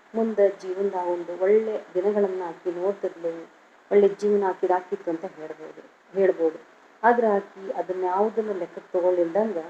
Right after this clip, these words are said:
ದುಡುಕಿ ಬಿಟ್ಲು. ವೈ ದೊಡ್ಡ ಮನೆಯಲ್ಲಿ ಮೂ-, ಎರಡು ಸಾವು ಆದ್ಮೇಲೆ ಒಂದ್ ವರ್ಷದೊಳಗೆ ಸಾವು ಆಗ್ತವೆ ಅಂತ ಗ್ಯಾರಂಟಿ ಇತ್ತು.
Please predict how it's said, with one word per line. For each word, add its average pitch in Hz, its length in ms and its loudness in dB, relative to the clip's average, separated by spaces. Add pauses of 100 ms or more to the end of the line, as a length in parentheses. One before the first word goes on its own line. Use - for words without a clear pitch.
(440)
ದುಡುಕಿ 247 300 2
ಬಿಟ್ಲು. - 560 -4
ವೈ 254 140 2
ದೊಡ್ಡ 214 240 2
ಮನೆಯಲ್ಲಿ 175 720 -6
ಮೂ-, 233 220 -8
ಎರಡು 202 220 0
ಸಾವು 185 300 -2
ಆದ್ಮೇಲೆ 170 420 -2
ಒಂದ್ 170 140 -6
ವರ್ಷದೊಳಗೆ 165 460 -6 (160)
ಸಾವು 180 160 0
ಆಗ್ತವೆ 170 340 -2
ಅಂತ 165 180 -10
ಗ್ಯಾರಂಟಿ 170 520 -6
ಇತ್ತು. - 300 -14